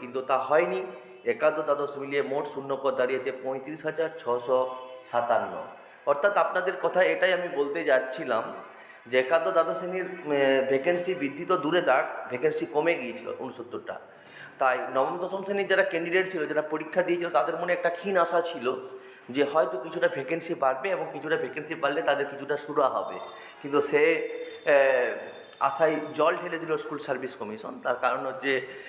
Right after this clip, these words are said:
আহ, স্কুল সার্ভিস কমিশন তো ভ্যাকেন্সি বৃদ্ধি করলো না, যেটা ছিল সেটাই অপরিবর্তিত অবস্থায় রেখে দিল। নবম, দশম পরীক্ষায় অংশ নিয়েছেন দু লক্ষ তিরানব্বই হাজার একশো বিরানব্বই জন,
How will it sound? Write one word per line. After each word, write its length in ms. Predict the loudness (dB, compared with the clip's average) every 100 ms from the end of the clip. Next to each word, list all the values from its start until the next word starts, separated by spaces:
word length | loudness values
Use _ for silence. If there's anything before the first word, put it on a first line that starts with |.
| -10 -2
আহ, 80 | -2
স্কুল 220 | -2 0
সার্ভিস 320 | 0 0 -4
কমিশন 300 | -6 -4 -6 -2
তো 100 | -2
ভ্যাকেন্সি 440 | -2 -4 -4 -8
বৃদ্ধি 300 | -10 -10 -8
করলো 220 | -2 0
না, 120 | 0
যেটা 220 | 0 0 0
ছিল 220 | -2 -6
সেটাই 440 | -4 2 2 2 -6 -10 2
অপরিবর্তিত 840 | 4 4 0 -4 -4 -6 -4 -2
অবস্থায় 380 | 0 0 0 -2
রেখে 220 | -2 -6
দিল। 220 | -8 -10 -10 -16 -20 -20 -20 -8
নবম, 340 | 2 4 4 2
দশম 280 | 0 -2 -2
পরীক্ষায় 460 | -6 0 4 4 4 0
অংশ 260 | -2 -2 -4
নিয়েছেন 440 | -2 -2 -2 -2
দু 180 | -4 -2
লক্ষ 300 | -2 -2 -4
তিরানব্বই 580 | -2 -2 0 -2 -2 0
হাজার 240 | 2 4
একশো 260 | 2 -2 -6
বিরানব্বই 540 | -2 0 -2 -2 -2
জন, 200 | -2